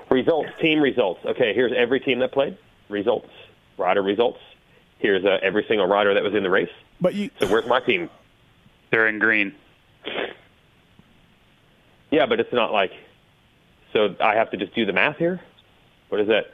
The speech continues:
Speaker 3: What are you trying to find out? Their points or their f-, position or their handicap? Because they're all there.
Speaker 2: On dashboard, it tells you how many points you had last round. So there's your total points, and then you can go to your,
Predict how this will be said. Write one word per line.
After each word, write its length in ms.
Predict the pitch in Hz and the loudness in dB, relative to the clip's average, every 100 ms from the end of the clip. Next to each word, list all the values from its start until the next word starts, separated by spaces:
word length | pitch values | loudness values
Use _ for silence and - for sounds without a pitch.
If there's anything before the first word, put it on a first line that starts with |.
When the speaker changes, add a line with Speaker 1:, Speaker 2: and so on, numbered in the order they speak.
| - | -6
Speaker 3:
What 120 | 127 127 | 0 2
are 40 | |
you 80 | 131 | 2
trying 200 | - 131 | 0 0
to 60 | |
find 200 | 123 135 | 0 2
out? 140 | 147 120 | 2 0
Their 100 | 113 | -2
points 360 | - 143 170 139 | 0 0 0 0
or 40 | |
their 200 | 120 110 - - | 0 0 -2 -6
f-, 160 | 143 139 | -4 -2
position 460 | 120 110 139 180 160 | 0 0 2 2 2
or 100 | 123 | 2
their 120 | 110 | 0
handicap? 560 | 135 143 151 170 165 - | 0 0 2 0 0 -2
Because 200 | 131 104 | -2 2
they're 140 | 113 | 2
all 120 | 131 | 2
there. 280 | 127 110 98 160 | 2 0 0 0
Speaker 2:
On 160 | 170 | 2
dashboard, 560 | 160 196 233 - 175 165 | 2 2 0 0 0 2
it 60 | |
tells 200 | 185 165 | 2 2
you 80 | 151 | 2
how 60 | 160 | 2
many 120 | 160 | 0
points 340 | - 175 160 147 | 0 0 0 0
you 60 | |
had 100 | 131 123 | 2 2
last 260 | 123 - | 0 0
round. 280 | 135 92 - _ _ _ _ _ _ _ _ _ _ _ _ - | -2 -2 -8 _ _ _ _ _ _ _ _ _ _ _ _ -6
So 280 | 151 127 | -2 0
there's 200 | 117 156 | 2 2
your 80 | 180 | 2
total 260 | 170 185 180 | 2 2 2
points, 340 | 170 175 185 | 2 2 2
and 80 | 160 | 2
then 100 | 151 | 4
you 80 | 156 | 4
can 80 | 151 | 4
go 120 | 151 | 4
to 80 | 147 | 4
your, 240 | 143 | 2